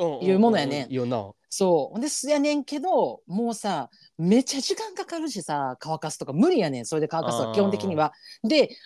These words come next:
Speaker 1: 布団に入れんのも、結局やっぱな、面倒やで。あれ。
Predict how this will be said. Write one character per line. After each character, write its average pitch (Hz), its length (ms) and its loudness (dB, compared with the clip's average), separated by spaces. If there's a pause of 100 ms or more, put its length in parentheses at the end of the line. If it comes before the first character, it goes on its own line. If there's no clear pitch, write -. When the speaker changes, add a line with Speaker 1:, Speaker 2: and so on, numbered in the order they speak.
(120)
Speaker 1:
布 - 80 -2
団 311 280 -2
に 285 80 -4
入 294 80 -2
れ 302 120 -2
ん 277 80 0
の 170 120 0
も、 165 320 -2 (240)
結 - 200 -14
局 254 200 -12
や - 80 -10
っ 277 60 -10
ぱ 254 100 -2
な、 214 100 0
面 330 320 0
倒 349 120 -8
や 269 100 -6
で。 220 180 -10 (380)
あ 160 60 -4
れ。 160 200 -2